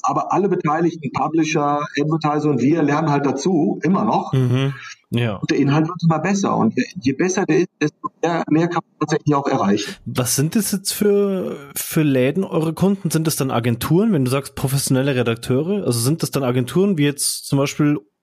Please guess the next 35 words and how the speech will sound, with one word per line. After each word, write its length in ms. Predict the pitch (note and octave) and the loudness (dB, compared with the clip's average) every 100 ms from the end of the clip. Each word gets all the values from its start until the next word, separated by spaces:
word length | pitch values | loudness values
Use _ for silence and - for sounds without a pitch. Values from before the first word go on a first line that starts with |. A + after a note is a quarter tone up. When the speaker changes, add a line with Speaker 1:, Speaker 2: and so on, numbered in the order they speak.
| - | -2
Speaker 2:
Olaf 420 | D#3 F3+ F#3 - | 2 2 0 -2
und 300 | D#3+ D3 - | -2 -2 -4
Team 400 | - F#3+ A3 G#3+ _ _ - - - - | 0 2 2 -4 _ _ -20 -20 -20 -2
oder, 640 | C#3+ C3 B2+ B2+ C3 - | 0 2 2 2 0 0
oder 180 | B2+ B2+ | 0 2
dann 380 | B2 B2+ B2+ B2 | 2 2 2 0
riesen 400 | A#2 B2+ B2+ B2 | 0 0 2 2
Marketingabteilungen 1200 | G#2+ A2+ - A#2+ A2+ B2 A2 G#2+ A2 G#2+ G#2 - | 2 -2 0 2 2 0 0 2 0 0 -2 -4
oder 240 | G#2+ A2+ G#2+ | 0 0 0
kann 200 | - B2+ | 0 0
man 80 | |
das 140 | A#2+ A#2+ | 0 0
gar 120 | A#2 | 0
nicht 160 | A#2 A#2+ | 0 -2
so 80 | |
verallgemeinern, 800 | A#2 B2+ B2 A#2 A2+ G#2 G#2 G#2 - _ _ _ _ _ _ _ | -2 -2 0 0 2 2 0 -2 -6 _ _ _ _ _ _ _
wer 120 | A2+ | 0
dann 300 | A2 G#2+ A2 | 2 2 0
da 120 | G2 | -2
kommt? 240 | - - - | -2 -2 0
Speaker 1:
Also, 340 | D#3 D#3 - - D3 - - - - - | 2 0 -2 -2 -2 -4 -10 -20 -20 -4
ja, 260 | D#3 D3+ | -2 0
also 140 | B2+ C#3 | 2 2
ein 100 | B2 | 0
Großteil 840 | A#2 E3+ F#3 E3 D3 D3 D#3 C#3 | 2 0 0 -2 -2 0 0 0
der 480 | C3+ C3+ C3 C3+ C3+ | 0 0 0 0 0
Bookings, 440 | C3+ E3+ E3 D3+ | 0 0 0 0
die 80 | - | 0
bei 100 | - | -2
uns 180 | D3+ C3 | -2 0
landen, 320 | B2 C#3+ C3+ | 0 2 0
kommen 260 | - B2+ B2 | 0 0 0
von 140 | B2+ | 2
den, 200 | A#2 A#2 | 2 2
ähm, 1040 | A#2 A#2 A#2 A2+ A2+ A2+ G#2+ - - - | 2 2 2 2 2 2 2 -2 -8 -20